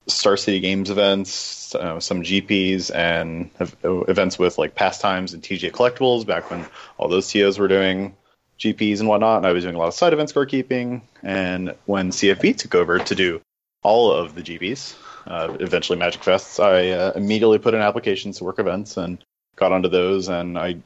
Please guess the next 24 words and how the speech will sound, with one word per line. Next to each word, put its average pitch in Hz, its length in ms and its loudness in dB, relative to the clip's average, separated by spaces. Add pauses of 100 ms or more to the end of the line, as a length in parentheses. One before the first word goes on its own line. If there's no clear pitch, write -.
(200)
I, 80 140 -2
I 80 80 -2
guess 85 180 -2
they 90 100 2
just 90 140 0
liked 92 160 2
what 101 100 4
I 101 40 6
was 98 120 4
doing, 110 260 4
and 87 100 -4
I, 87 140 2
uh, 87 320 2
they 82 80 2
asked 85 200 0
me 90 60 -2
if 90 100 -2
I 92 60 4
wanted 90 160 -2
to 90 260 0
be 95 80 0
a 90 40 2
scorekeeping 107 500 0
lead 120 280 4